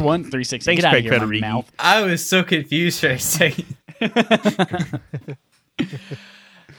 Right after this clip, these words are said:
Speaker 1: All right, that's it for our Nintendo Quest log. And before we get to our main quest, I do wanna do a quick little ad read about Affable Idiots. Oh, that's right. That's the sexy new brand under which Respawn Aim Fire falls, as well as our other off-color Mister Rogers type show called A A W I,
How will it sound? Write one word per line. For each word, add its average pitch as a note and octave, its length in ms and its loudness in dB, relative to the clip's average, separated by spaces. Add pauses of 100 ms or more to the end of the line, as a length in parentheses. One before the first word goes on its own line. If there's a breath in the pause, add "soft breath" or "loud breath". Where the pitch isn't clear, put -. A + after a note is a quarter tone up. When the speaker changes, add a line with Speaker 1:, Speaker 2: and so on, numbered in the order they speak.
Speaker 1:
All A#3 140 8
right, C4+ 160 6
that's A#3+ 160 4
it C4+ 100 2
for B3 80 8
our A#3+ 60 4
Nintendo G#3 360 2
Quest F3+ 280 2
log. F3+ 240 6
And F3 80 2
before C4+ 320 2
we D#4+ 80 4
get C4+ 80 0
to G#3+ 80 6
our A3 60 6
main F#3+ 200 2
quest, F3+ 300 2
I D3+ 80 -2
do D#3 120 0
wanna D3+ 180 0
do C#3 120 0
a A#2 80 -2
quick E3 220 -10
little B2+ 200 -6
ad B2 220 -2
read B2 140 -4
about A2 180 -6
Affable E3 540 -6
Idiots. A2 720 -6
Oh, D#3+ 180 -2
that's C#3 180 -4
right. D3 140 -2
That's B2 160 -6
the A#2+ 60 -8
sexy D3+ 340 -4
new C3+ 160 0
brand B2+ 280 -2
under A2+ 160 -2
which A2+ 220 -2
Respawn D#3+ 460 2
Aim D3+ 200 4
Fire C#3+ 520 4
falls, C#3+ 480 4
as C3 180 -2
well C#3 160 2
as C3 100 0
our B2+ 140 0
other C3+ 280 0
off-color B2+ 380 -2
Mister B2 220 -4
Rogers A#2 300 -2
type A#2+ 160 -6
show B2 160 -4
called A2+ 240 -2
A C3+ 40 -2
A B2 220 -2
W A2+ 380 -2
I, A#2+ 260 -2